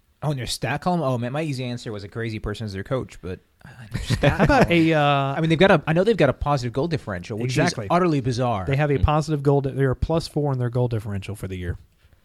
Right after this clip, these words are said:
Speaker 3: Well,
Speaker 2: Despite only winning seven games.
Speaker 1: And once they, once they trade Duchesne and, and all their other star players because they're
Speaker 3: You
Speaker 1: such
Speaker 3: know,
Speaker 1: a disaster
Speaker 3: yeah.
Speaker 1: that, that no one wants to stay there,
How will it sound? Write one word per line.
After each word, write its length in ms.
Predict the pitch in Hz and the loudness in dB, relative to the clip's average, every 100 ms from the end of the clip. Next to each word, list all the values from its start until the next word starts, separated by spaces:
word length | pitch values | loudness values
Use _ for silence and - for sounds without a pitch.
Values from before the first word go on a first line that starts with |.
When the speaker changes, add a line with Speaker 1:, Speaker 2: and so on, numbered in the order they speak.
| _ _ _ _ _ - | _ _ _ _ _ -8
Speaker 3:
Well, 300 | 90 92 92 - - - - | -2 -2 -2 -12 -20 -14 -6
Speaker 2:
Despite 440 | 143 - 156 160 | -4 0 0 2
only 220 | 156 151 143 | 0 0 2
winning 380 | 135 135 131 | 2 0 0
seven 300 | 127 127 123 | -4 -4 -4
games. 360 | 120 101 87 - | -4 -8 -10 -6
Speaker 1:
And 140 | 156 | 0
once 140 | 190 185 | 2 4
they, 100 | 175 | 4
once 240 | 151 151 | 4 0
they 100 | 156 | 0
trade 260 | 135 143 123 | 2 0 0
Duchesne 400 | 120 - 113 113 | -2 0 -2 -2
and, 160 | 110 92 | -4 -4
and 120 | 110 | -4
all 200 | 101 110 | -2 -2
their 180 | 110 107 | 0 0
other 340 | 110 107 95 _ _ - | 0 -4 -6 _ _ -14
star 460 | - - 127 107 | -10 -2 0 0
players 460 | - 107 101 101 - | 0 -2 -2 -4 -6
because 540 | - 110 101 101 - - _ _ _ _ _ - _ _ - | -10 -6 -6 -6 -10 -14 _ _ _ _ _ -20 _ _ -20
they're 280 | - 131 127 | -6 -2 0
Speaker 3:
You 60 | |
Speaker 1:
such 120 | 170 98 | 2 2
Speaker 3:
know, 40 | |
Speaker 1:
a 40 | 113 | 0
disaster 460 | 120 127 123 - | 2 2 2 0
Speaker 3:
yeah. 160 | 131 139 | 0 0
Speaker 1:
that, 100 | 151 | 2
that 120 | 151 | 2
no 120 | 160 | 4
one 100 | 160 | 4
wants 160 | 151 - | 2 0
to 80 | 135 | -4
stay 320 | - 139 143 | 0 2 4
there, 340 | 113 95 113 | 2 -2 -4